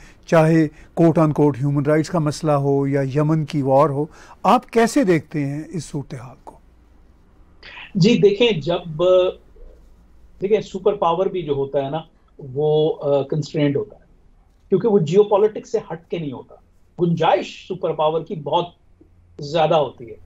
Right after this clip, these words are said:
Speaker 2: आम मुल्कों से, लेकिन ऐसा नहीं कि लामहदूद होती है। तो अगर हम ये मंतक लगाएं इस situation के ऊपर, तो हमें स-,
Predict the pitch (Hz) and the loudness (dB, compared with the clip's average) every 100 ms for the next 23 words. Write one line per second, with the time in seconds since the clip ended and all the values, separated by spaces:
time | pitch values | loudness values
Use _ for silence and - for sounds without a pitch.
0 | - 165 165 156 131 131 117 - - - | -8 -2 -2 -4 -10 -10 -14 -16 -20 -20
1 | - - - - 156 185 170 - 220 247 | -20 -20 -18 -10 -6 -4 -2 -2 -2 0
2 | 214 156 151 160 139 147 131 107 - - | -2 0 0 -2 -4 -6 -8 -12 -18 -20
3 | - - - - - - - - - - | -20 -20 -20 -20 -20 -20 -20 -20 -20 -12
4 | - 202 214 214 - 160 208 190 214 208 | 2 6 6 4 -4 -6 -4 -6 -4 -2
5 | 170 160 208 196 156 139 170 151 151 - | -2 -4 -4 -2 -4 -2 -6 -8 -12 -12
6 | 160 156 139 175 160 147 143 143 160 175 | -10 -2 -2 -2 -8 -6 -6 -6 -6 -8
7 | 180 - - | -8 -12 -16